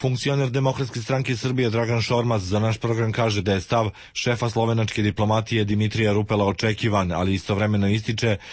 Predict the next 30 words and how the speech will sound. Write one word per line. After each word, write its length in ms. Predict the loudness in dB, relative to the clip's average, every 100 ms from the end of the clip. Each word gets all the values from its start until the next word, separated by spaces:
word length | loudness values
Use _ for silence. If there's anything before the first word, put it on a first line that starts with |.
| -16 -2
da 100 | 2
je 100 | 2
izjava 320 | 2 2 2 2
predsjednika 540 | -2 0 -2 0 -2
Srbije 340 | 0 2 2
Borisa 380 | 2 0 0 -2
Tadića 420 | 0 0 0 0
usmerena 540 | 0 0 0 0 0 2
na 120 | 0
predstojeću 580 | 0 -2 0 -2 0 -2 -2
predizbornu 500 | -2 0 0 0 0
kampanju, 520 | 0 0 2 2 0 0
jer 160 | -2 -2 0
pravila 360 | 2 2 2 0
prijema 300 | 0 2 2 2
u 60 | 2
Evropsku 360 | 2 -2 -4 -2 0
uniju, 180 | 2 0
kako 240 | 0 -4 -2
kaže, 400 | 0 2 2 -2 -4 -16 -18 -4
podrazumevaju 720 | 0 0 2 2 2 2 2
sasvim 380 | 0 -2 0 0
drugačije 460 | 2 2 0 0
mehanizme 600 | 0 2 2 0 0 0 0
koji 140 | 2 2
ne 100 | 2
predviđaju 600 | 0 0 0 2 2 2 0
pojedinačni 560 | 0 2 0 0 -2
prijem 280 | 0 0 2
zemalja 460 | 0 2 2 2